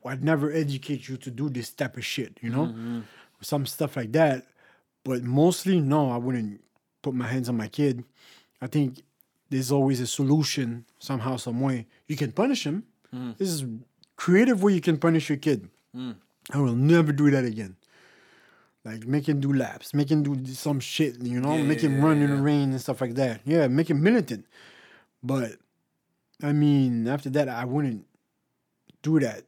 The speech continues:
Speaker 1: Because at the end of the day, it's like, who doesn't make mistakes? The only
Speaker 2: Yeah.
Speaker 1: thing I want my son or daughter to have is that they understand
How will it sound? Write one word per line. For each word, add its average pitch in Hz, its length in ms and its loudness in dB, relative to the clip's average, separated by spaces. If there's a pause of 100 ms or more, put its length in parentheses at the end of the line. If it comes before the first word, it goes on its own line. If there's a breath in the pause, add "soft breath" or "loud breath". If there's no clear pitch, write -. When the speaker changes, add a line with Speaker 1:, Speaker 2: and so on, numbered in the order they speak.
(200)
Speaker 1:
Because 147 320 2
at 151 180 0
the 156 160 4
end 180 100 4
of 160 60 4
the 151 60 0
day, 160 440 2
it's 147 140 -2
like, 143 320 0 (640 soft breath)
who 190 180 0
doesn't 165 280 4
make 151 120 2
mistakes? 127 600 -4 (840)
The 127 100 -6
only 156 180 4
Speaker 2:
Yeah. 170 80 0
Speaker 1:
thing 175 200 4
I 156 60 4
want 165 320 4
my 147 140 2
son 165 280 4
or 214 140 6
daughter 156 540 4 (640)
to 131 140 -12
have 147 380 2
is 131 120 -2
that 123 260 -2
they 120 180 -6 (100)
understand 127 880 -2